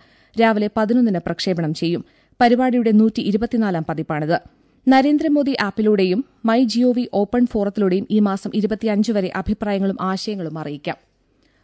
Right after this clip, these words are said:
പ്രാദേശിക വാർത്തകളാണ് കേൾക്കുന്നത്. സംസ്ഥാനത്ത് ശനിയാഴ്ച വരെ ശക്തമായ മഴയ്ക്ക് സാധ്യതയുണ്ടെന്ന് കേന്ദ്ര കാലാവസ്ഥാ വകുപ്പ് അറിയിച്ചു. അതിശക്ത മഴ സാധ്യത കണക്കിലെടുത്ത് ഇന്ന്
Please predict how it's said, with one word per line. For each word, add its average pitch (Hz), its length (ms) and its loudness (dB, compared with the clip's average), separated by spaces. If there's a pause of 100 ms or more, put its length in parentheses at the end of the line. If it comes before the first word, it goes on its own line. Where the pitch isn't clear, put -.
(180)
പ്രാദേശിക 226 520 -2
വാർത്തകളാണ് 208 680 -4 (120)
കേൾക്കുന്നത്. 165 540 -6 (1160)
സംസ്ഥാനത്ത് 330 800 -2
ശനിയാഴ്ച 262 640 0
വരെ 220 240 -2
ശക്തമായ 254 600 -4
മഴയ്ക്ക് 220 340 -4
സാധ്യതയുണ്ടെന്ന് 202 800 -2
കേന്ദ്ര 214 360 -2
കാലാവസ്ഥാ 202 560 -6
വകുപ്പ് 165 460 -6
അറിയിച്ചു. 165 420 -6 (500)
അതിശക്ത 220 480 0
മഴ 214 240 2
സാധ്യത 208 400 -4
കണക്കിലെടുത്ത് 190 680 -2
ഇന്ന് 208 200 0